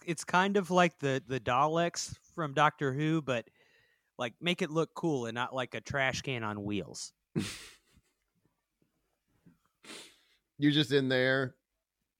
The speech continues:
Speaker 2: Just your muffled voice, like, "Ha ha, it's me."
Speaker 1: <laughs> Yeah.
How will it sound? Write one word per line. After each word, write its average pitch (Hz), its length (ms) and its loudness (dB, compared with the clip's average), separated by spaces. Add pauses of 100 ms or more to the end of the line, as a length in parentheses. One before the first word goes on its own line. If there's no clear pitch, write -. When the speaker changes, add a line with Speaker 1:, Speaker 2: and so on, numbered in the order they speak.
(1160)
Speaker 2:
Just 107 140 -8
your 123 80 0
muffled 95 420 -4
voice, 82 360 -6
like, 87 200 -6 (160)
"Ha 120 80 -2
ha, 131 760 4
it's 165 180 -6
me." 139 680 2 (140)
Speaker 1:
<laughs> 226 160 -8
Yeah. 165 360 0